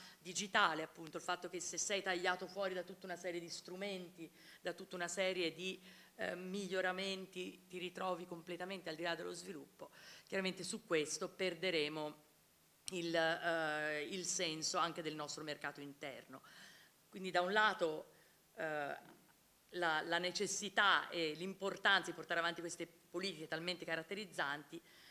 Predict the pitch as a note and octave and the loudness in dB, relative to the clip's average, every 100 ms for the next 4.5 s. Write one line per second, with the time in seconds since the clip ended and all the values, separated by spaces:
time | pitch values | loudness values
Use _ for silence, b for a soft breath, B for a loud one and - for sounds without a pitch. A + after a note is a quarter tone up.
0 | B - G3 G3+ G3 E3+ D3+ E3 D3 - | B 4 6 8 10 8 4 0 -2 -2
1 | G#3 G3 G3 F#3 E3 D3+ D3 D3 D#3+ D#3 | 4 6 10 8 8 2 -4 -2 -2 -2
2 | E3 D#3+ E3 E3 D#3+ D#3 D#3 E3 F3+ F#3 | 0 0 0 -4 -6 -6 -6 -6 -4 0
3 | F#3 F3 D3+ D#3 E3 F3+ E3+ D#3+ - C#3+ | 0 -2 -4 -2 -2 -2 -4 -4 -4 -4
4 | D3 - D3+ D3+ | -6 -8 -8 -6